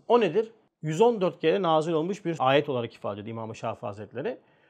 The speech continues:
Bismillahirrahmanirrahim. Allah, Rahman, Rahim'dir. V bağlacı bile yoktur orada. V'yi biz ekliyoruz. Allah, Rahman ve Rahim. Hayır. Allah deyince mesela nasıl ki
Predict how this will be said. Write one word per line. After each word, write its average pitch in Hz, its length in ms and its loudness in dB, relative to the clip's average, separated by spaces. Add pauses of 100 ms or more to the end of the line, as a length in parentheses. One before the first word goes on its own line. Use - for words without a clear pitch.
(160)
Bismillahirrahmanirrahim. 180 1500 2 (300)
Allah, 175 500 10 (260)
Rahman, 151 480 0 (160)
Rahim'dir. 120 440 -6 (800)
V 196 360 8
bağlacı 208 400 8
bile 185 100 2
yoktur 151 280 0
orada. 98 240 -12 (200)
V'yi 165 240 4
biz 185 120 0
ekliyoruz. 113 300 -4
Allah, 160 320 4
Rahman 151 340 -2
ve 143 100 0
Rahim. 117 120 -4
Hayır. 147 300 0 (300)
Allah 208 500 10
deyince 269 520 2 (460)
mesela 214 340 6
nasıl 233 240 4
ki 202 300 0